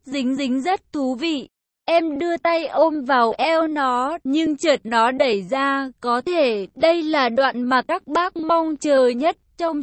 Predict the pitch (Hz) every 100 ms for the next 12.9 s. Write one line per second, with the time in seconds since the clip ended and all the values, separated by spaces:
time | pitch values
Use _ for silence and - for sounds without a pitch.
0 | - 330 214 202 254 233 226 220 220 302
1 | - 269 277 233 202 180 311 311 269 240
2 | 220 233 262 226 180 175 277 311 294 254
3 | 311 311 302 294 214 269 254 254 359 -
4 | 254 233 233 339 370 285 349 381 - 339
5 | 311 - 330 320 302 277 269 262 208 208
6 | 302 311 311 285 _ _ _ - - 339
7 | 330 269 247 220 254 247 220 226 294 359
8 | 269 392 - 277 277 247 233 226 208 320
9 | 311 311 349 311 311 311 - 339 339 330
10 | 311 - 302 294 285 294 277 247 220 196
11 | 196 226 262 226 233 220 233 285 311 294
12 | 269 262 190 175 202 214 247 294 277